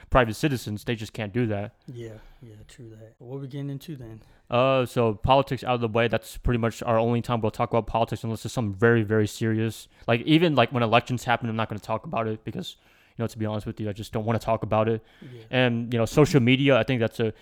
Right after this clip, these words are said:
Speaker 1: another thing for us in general, if we wanna get big doing this podcast. But for me, I don't wanna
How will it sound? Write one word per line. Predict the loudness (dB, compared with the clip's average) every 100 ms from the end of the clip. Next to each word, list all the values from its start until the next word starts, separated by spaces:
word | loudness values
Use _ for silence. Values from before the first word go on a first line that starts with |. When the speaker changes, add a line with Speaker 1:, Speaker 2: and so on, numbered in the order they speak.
| -20 -20 -6
Speaker 1:
another | 2 4 4
thing | 0 0 -2 -8 _
for | -4 -2 2
us | 0 0 -8
in | -10 -6
general, | -4 -2 -2
if | -4
we | -4
wanna | -6
get | -6 -6
big | -2 -2 -4 -10 _ _ -4
doing | -2
this | -2 -4
podcast. | -2 -2 -2 -6 -4
But | -6 -6 _ _
for | -4
me, | 0 0 0
I |
don't | 0 2
wanna | 0 -2